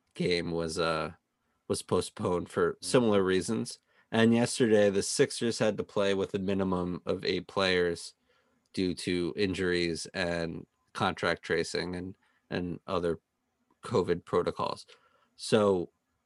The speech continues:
Speaker 1: what does the N B A do? Adam Silver, one of the, uh, probably the savviest and, and best commissioners in sports.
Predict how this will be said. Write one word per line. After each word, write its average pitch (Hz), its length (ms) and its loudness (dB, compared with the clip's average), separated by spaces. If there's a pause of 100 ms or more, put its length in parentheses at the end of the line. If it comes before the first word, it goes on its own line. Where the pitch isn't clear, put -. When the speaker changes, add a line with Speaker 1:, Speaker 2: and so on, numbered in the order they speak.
(580)
Speaker 1:
what 147 180 4
does 147 180 0
the 135 120 6
N 120 100 4
B 117 120 6
A 107 100 10
do? 101 240 6
Adam 90 260 2
Silver, 95 520 4
one 98 300 0
of 92 120 -2
the, 92 300 2
uh, 87 280 -2 (480)
probably 120 280 8
the 95 100 2
savviest 98 800 4
and, 92 360 0
and 85 400 -6
best 98 340 -2
commissioners 90 680 -4
in 87 100 -6
sports. - 600 0